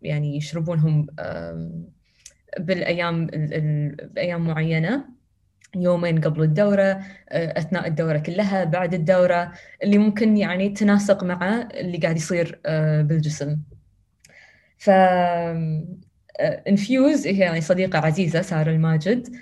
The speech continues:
آم، يعني وطبعًا وايد عجبني الموضوع إن هي أيضًا يعني كويتية، آه، متخصصة بالشاي وتوها خالصة شهادتها، آه، كتي سوملييه. فدارسة الموضوع وفاهمة الأعشاب و-،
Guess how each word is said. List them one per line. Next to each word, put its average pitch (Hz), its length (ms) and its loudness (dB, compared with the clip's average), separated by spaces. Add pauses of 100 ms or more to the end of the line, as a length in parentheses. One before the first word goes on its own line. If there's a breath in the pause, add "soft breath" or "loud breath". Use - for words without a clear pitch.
(400 loud breath)
آم، 165 960 0 (540)
يعني 170 340 -2
وطبعًا 170 420 0 (300)
وايد 190 240 6
عجبني 175 300 0
الموضوع 165 360 0
إن 160 100 0
هي 156 220 2
أيضًا 160 180 -2
يعني 151 420 2
كويتية، 160 760 -2 (760)
آه، 170 380 0
متخصصة 202 520 0
بالشاي 165 600 0
وتوها 208 320 0
خالصة 202 460 2
شهادتها، 185 840 0 (480 loud breath)
آه، 170 380 2
كتي 175 840 0
سوملييه. 151 720 0 (720 loud breath)
فدارسة 175 1600 4
الموضوع 175 600 2
وفاهمة 180 400 0
الأعشاب 202 760 0
و-، 139 720 -2